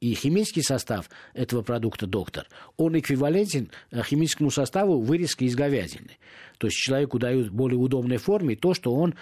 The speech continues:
хотел бы купить в идеальном смысле. Поэтому, э, это примеры того, что, э, привязываться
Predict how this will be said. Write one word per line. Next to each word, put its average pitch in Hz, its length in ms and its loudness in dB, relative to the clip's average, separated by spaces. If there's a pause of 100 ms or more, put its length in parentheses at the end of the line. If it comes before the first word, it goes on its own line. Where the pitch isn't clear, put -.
(160)
хотел 143 280 -2
бы 143 140 0
купить 147 400 -2
в 80 200 -4
идеальном 123 360 -2
смысле. - 440 -4 (540)
Поэтому, 160 540 0 (120)
э, 135 60 0
это 135 460 0
примеры 151 460 2
того, 147 500 0 (220)
что, - 420 -2
э, 127 380 0
привязываться 143 840 2